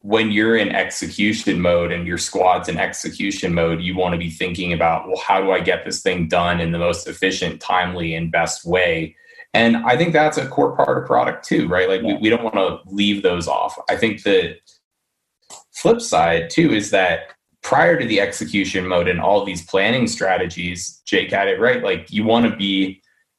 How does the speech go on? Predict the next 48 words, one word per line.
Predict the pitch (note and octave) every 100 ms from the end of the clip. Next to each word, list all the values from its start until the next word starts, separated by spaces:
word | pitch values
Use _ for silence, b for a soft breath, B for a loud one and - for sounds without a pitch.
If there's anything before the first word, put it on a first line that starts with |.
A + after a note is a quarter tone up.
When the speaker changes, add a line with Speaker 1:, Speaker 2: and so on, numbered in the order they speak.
| -
Speaker 1:
in | A2+
the | D3
room, | A2+ G2 G2 C#3 C3+
contributing | - G#2 A2 A2 A#2+ A#2
ideas. | F#2+ F#2+ F2+ F2 F#2 F2+
And | G2 G#2
then | G#2 G2+ F#2+ -
as | G2 F#2+ -
soon | A#2 C#3+
as | A#2
the | G2
decision's | F#2+ - G#2 A2 G2+ - F#2
made, | E2+ F2+ G#2
regardless | F#2 F2 F2+ F#2+ - -
of |
how | - F2+
that | F2+ - -
decision's | - - G2 F#2 F2 E2+
made, | G2+ F#2 E2
you're | F2 G2
now | G2 F#2
a | F2+
team | G#2 F#2+ F#2+
player | F#2+ F2 E2
and | - F2+
your | F2 E2+
job's | E2 D#2 - -
to | E2
get | - -
it | -
done. | - - - - b b b -
Speaker 2:
Right. | - G1+
Speaker 1:
And | - E2 D#2 D2+ - _ _
I | F#2+
think | F#2
that's | F2 E2 -
kind | F2
of | E2 D#2+
one | E2+
of | E2
those, | E2 D#2+ - -
those | F#2+ E2+
key | - F2+
places, | F2 E2 -
kind | - F#2
of | E2+
recognizing | E2 - E2 E2 D#2+
that | D#2+ D#2